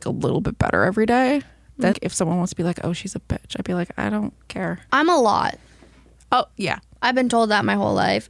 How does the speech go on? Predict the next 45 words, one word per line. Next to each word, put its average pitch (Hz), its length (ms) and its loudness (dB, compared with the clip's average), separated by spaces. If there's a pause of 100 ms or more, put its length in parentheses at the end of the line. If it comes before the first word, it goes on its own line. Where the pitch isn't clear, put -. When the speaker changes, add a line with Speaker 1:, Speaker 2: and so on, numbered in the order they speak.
Speaker 2:
And 202 140 2
Speaker 1:
Yeah. 208 80 2
Speaker 2:
now 208 60 2
I'm 226 120 0
finally 220 320 0
leaning 196 380 2
into, 190 380 0
like, - 260 0 (600)
Speaker 1:
Being 202 140 2
a 156 40 2
lot. - 80 0
Speaker 2:
being 277 160 4
a 269 80 4
lot 247 240 4
and 240 80 2
not 214 160 4
apologizing 202 680 0
for 196 120 -2
being 196 180 2
Speaker 1:
Yeah. 175 100 4
Speaker 2:
a - 20 2
lot. - 360 0
Because 214 800 0 (1160)
as 220 340 0
most 214 280 2
of 208 100 -2
you 208 100 2
know, 208 260 2
like, 214 200 0
through 214 220 -2
this 202 140 0
process, 208 520 -2
I've 196 120 0
been 196 180 0
trying 202 240 -2
to 202 40 -2
figure 196 340 -2
out - 120 -4
what's 190 220 -6
going 202 180 -2
on 202 100 2
with 202 140 -2
my 202 120 -2
mental 202 260 -2
health. 202 240 -2